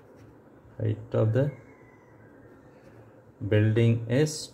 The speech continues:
twenty-five meter with an initial velocity of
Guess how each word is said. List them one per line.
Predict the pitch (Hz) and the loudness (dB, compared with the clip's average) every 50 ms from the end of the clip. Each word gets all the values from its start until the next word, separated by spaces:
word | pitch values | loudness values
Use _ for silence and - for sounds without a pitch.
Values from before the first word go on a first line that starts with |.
| - - | -16 -2
twenty-five | - 110 113 127 117 117 120 113 - - 131 131 135 139 139 - - - | 2 4 4 6 4 2 0 0 0 2 2 2 2 2 -2 -6 -10 -8
meter | 110 104 98 98 98 95 - - - 101 92 - - - - - - - - - - - - - _ _ - _ - - - - - - - - - - - - - | -4 -4 -2 0 -2 -2 -4 -4 -2 -2 -2 -2 -2 -6 -12 -18 -20 -20 -20 -20 -20 -20 -20 -20 _ _ -20 _ -20 -20 -20 -20 -20 -20 -20 -20 -20 -20 -20 -16 -10
with | - 110 135 | -2 2 6
an | - 135 | 6 8
initial | 123 135 156 151 - 175 170 | 8 6 6 4 4 2 4
velocity | 156 139 143 139 113 135 127 151 | 4 4 2 2 0 2 2 2
of | 175 170 - | 2 2 0